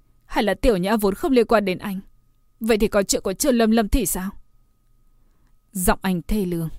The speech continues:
"Thì ra em vẫn còn để bụng." Tôi gật đầu khóc hù hù. "Đúng vậy, em để bụng.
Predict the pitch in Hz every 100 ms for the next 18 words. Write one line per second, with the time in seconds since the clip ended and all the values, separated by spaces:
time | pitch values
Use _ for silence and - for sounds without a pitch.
0 | - - - _ _ _ _ _ _ -
1 | 254 165 160 160 156 160 _ _ _ 220
2 | 160 185 - 269 190 165 160 - _ _
3 | _ _ _ _ _ _ _ _ _ -
4 | 202 202 - 196 175 - - 302 277 214
5 | 180 180 - - _ _ _ _ _ -
6 | 285 190 156 269 - - _ _ _ _
7 | - 254 214 226 180 214